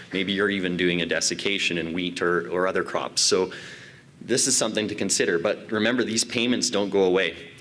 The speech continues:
So an idle sprayer isn't making money either, right? So the other thing is, what if you decide to just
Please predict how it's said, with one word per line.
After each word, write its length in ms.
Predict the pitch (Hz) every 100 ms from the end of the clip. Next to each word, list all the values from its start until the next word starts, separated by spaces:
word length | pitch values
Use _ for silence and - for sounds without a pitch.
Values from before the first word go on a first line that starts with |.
| - -
So 400 | - - 98 98 - -
an 120 | 101
idle 280 | 98 107 113
sprayer 480 | 110 - 107 113 95
isn't 220 | 98 98
making 320 | 92 95 95
money 280 | 87 85 90
either, 380 | 87 98 82 - - -
right? 260 | 73 82 - - - -
So 400 | - 120 113 110 - - - - - - - - - - - -
the 100 | 120
other 140 | 151 175
thing 240 | 117 110
is, 200 | 110 101
what 140 | 117
if 100 | 147
you 80 | 151
decide 420 | 139 127 113 110 113
to 80 |
just 280 | 107 104 -